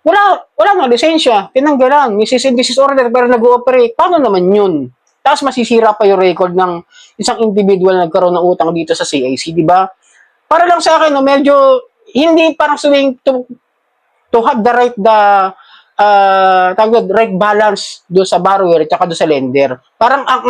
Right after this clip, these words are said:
unfair lang kasi sila nga mismo ginagawa nila yung illegal pagkatapos magiging legal yung pagpasa ng record kapag hindi nakapagbayad. Eh, gayong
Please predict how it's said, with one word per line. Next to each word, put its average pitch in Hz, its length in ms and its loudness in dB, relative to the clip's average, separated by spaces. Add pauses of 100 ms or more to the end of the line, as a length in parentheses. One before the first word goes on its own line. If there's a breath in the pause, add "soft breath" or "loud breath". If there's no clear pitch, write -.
unfair 208 420 0
lang 165 240 0
kasi 208 400 -2 (240 soft breath)
sila 285 240 0
nga 285 140 2
mismo 294 260 0
ginagawa 247 480 2
nila 233 320 2
yung 226 80 -2
illegal 196 480 0
pagkatapos 214 400 -2
magiging 185 560 0 (400 soft breath)
legal 214 480 0 (480)
yung 190 160 -2
pagpasa 180 480 -2
ng 170 160 -2
record 156 400 0
kapag 196 240 -2
hindi 185 80 2
nakapagbayad. 170 640 -2
Eh, 262 80 2
gayong 285 320 2